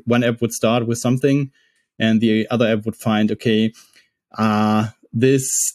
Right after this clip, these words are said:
doesn't really work for us. We need to do s-, things differently." Yeah. But, but I think, I think this is a normal standardization process, and,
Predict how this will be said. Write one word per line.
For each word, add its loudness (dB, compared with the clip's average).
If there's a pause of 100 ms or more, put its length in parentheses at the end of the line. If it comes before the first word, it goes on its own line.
(160)
doesn't 2
really 2
work 0
for -2
us. -2
We 2
need 0
to 2
do 0
s-, -8 (160)
things -2 (100)
differently." -2
Yeah. 0 (160)
But, -4
but 0
I 2
think, 0
I -2
think 0
this 0
is -2
a 0
normal 2
standardization -2 (140)
process, -2
and, 0